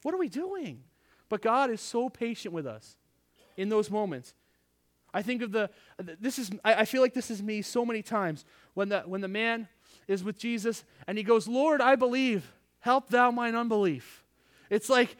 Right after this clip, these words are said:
"Lord, I believe you." And it's like, "But I really don't know how you're gonna do it." And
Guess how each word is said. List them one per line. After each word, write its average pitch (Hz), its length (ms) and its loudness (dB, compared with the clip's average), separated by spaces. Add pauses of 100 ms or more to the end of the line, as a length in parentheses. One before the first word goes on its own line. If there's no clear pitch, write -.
(120)
"Lord, 311 260 6
I 294 80 10
believe 277 320 0
you." 226 160 0
And 208 80 2
it's - 160 -4
like, 226 240 -2 (480)
"But 240 160 -8
I 262 60 2
really 311 420 2
don't 302 300 10
know 294 160 10
how 285 160 4
you're 285 160 0
gonna 262 200 0
do 214 200 -4
it." 120 120 -8 (3000)
And 196 380 0